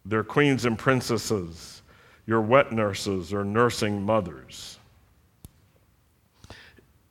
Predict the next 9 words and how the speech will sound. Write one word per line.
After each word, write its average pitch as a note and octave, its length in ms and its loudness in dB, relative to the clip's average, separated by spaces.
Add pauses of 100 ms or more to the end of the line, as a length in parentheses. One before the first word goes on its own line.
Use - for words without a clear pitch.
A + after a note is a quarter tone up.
(480)
It's A#2 160 -4
important B2+ 400 0
to A#2 60 -4
grasp A#2+ 600 2
what A#2+ 140 -2
this A#2+ 200 -4
is A2+ 100 -6
speaking A#2+ 480 -4
about. F#2 400 -10